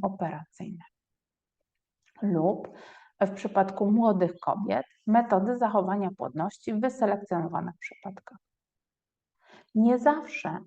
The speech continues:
a praktycznie mamy nadzieję, że w przyszłości nigdy, e, rak szyjki będzie prowadził do zwiększonej umieralności. Obecnie można powiedzieć, że prze-, przeżywalność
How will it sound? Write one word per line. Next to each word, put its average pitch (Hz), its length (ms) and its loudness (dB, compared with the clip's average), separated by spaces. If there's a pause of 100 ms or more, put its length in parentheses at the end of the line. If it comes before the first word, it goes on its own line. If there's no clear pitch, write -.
(340)
a 180 80 0
praktycznie 196 680 -4
mamy 185 240 2
nadzieję, 190 420 -2
że 185 100 -2
w - 60 -12
przyszłości 190 680 -8
nigdy, 143 520 -8
e, - 1300 -4
rak - 240 0
szyjki - 380 -8
będzie 208 300 0
prowadził 226 760 -4 (260)
do 190 420 4 (2250)
zwiększonej 202 760 -2
umieralności. 170 1080 -2
Obecnie 277 680 0 (140)
można 214 240 -2
powiedzieć, 226 500 -8
że 233 100 -2
prze-, 233 420 -6
przeżywalność 226 680 0